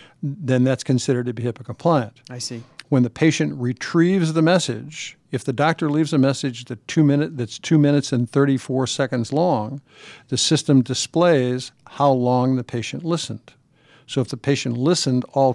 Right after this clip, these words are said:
Speaker 1: two minutes and thirty-four seconds, then you pretty well, as a physician, have proof that the message was not only sent, but received.
Speaker 2: So what do you do as a physician if you notice that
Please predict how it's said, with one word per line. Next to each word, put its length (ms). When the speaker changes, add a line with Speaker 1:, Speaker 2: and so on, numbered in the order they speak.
Speaker 1:
two 160
minutes 300
and 100
thirty-four 400
seconds, 560
then 240
you 140
pretty 320
well, 320
as 160
a 60
physician, 540
have 300
proof 520
that 160
the 80
message 360
was 200
not 120
only 220
sent, 480
but 160
received. 640
Speaker 2:
So 180
what 220
do 80
you 140
do 160
as 120
a 60
physician 580
if 200
you 80
notice 640
that 300